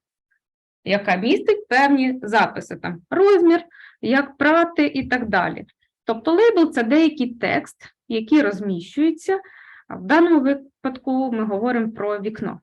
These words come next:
А, дивимося на команди. У нас написано лейбл один. А, в зв'язку з тим, що шрифт такий не дуже, м, гарно підібраний,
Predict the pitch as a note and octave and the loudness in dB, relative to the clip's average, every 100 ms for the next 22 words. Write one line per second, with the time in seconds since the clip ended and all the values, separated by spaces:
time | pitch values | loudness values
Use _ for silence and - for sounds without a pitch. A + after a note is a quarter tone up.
0 | _ _ _ _ _ _ _ _ - - | _ _ _ _ _ _ _ _ -20 -20
1 | - _ - F#3+ F3+ - - G3+ G4+ G4+ | -20 _ -4 -2 -2 -4 -4 2 4 4
2 | E4+ D#4 B3+ C4+ C#4+ C#4+ C#4 C4 F3 F3 | 2 2 4 4 2 2 2 4 2 -2
3 | - - _ - D4 - D#4+ D4 C#4+ C#4 | -8 -12 _ -2 -2 0 0 0 -2 -2
4 | A3+ A#3 C#4 D#4+ C4 C4 - A#3+ A3 G3 | -2 2 2 2 2 -2 -4 -2 0 0
5 | E3+ F3+ _ _ _ _ _ _ _ _ | -2 -10 _ _ _ _ _ _ _ _
6 | _ - - - F#3+ F#3 F#3 F#3+ C#4 D#4+ | _ -20 -16 -6 -4 -2 -4 0 0 2
7 | G4 G4 - D#4+ B3+ B3+ B3+ D4+ D4+ D4+ | 0 0 2 4 4 0 -2 0 2 2
8 | - - A#3 A#3+ C4 B3 B3+ A3 C#4+ A3 | -2 -6 -6 -2 2 4 2 4 2 4
9 | G#3+ G#3+ - _ _ _ - F#3 F3+ - | 0 -2 -12 _ _ _ -12 -8 -8 -6
10 | A3+ B3+ C#4 B3 A#3 C4 A#3+ F#4 D#4 B3 | 0 2 2 0 0 0 2 4 4 2
11 | G#3 F#3 | 0 -4